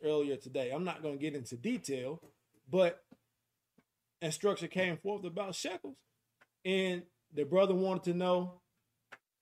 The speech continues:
"Well, I don't understand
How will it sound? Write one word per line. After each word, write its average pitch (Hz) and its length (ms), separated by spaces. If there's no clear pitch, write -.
"Well, 151 400
I 165 140
don't 170 160
understand 156 680